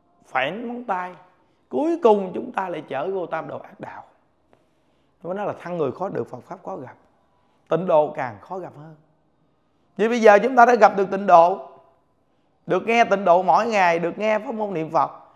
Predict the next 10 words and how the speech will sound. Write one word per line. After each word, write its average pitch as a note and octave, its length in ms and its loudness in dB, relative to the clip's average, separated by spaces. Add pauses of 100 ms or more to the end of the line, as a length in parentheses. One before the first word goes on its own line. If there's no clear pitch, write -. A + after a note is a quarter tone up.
(160)
được E3+ 200 -4
nhắc C4 240 -4
nhở G#3 180 4
niệm F#3 220 0
Phật, D#3+ 200 -2
được F3+ 180 -6
gây G#3 440 4
dựng, F#3 260 -2 (260)
được E3 220 -2 (420)
khuyên C4 520 0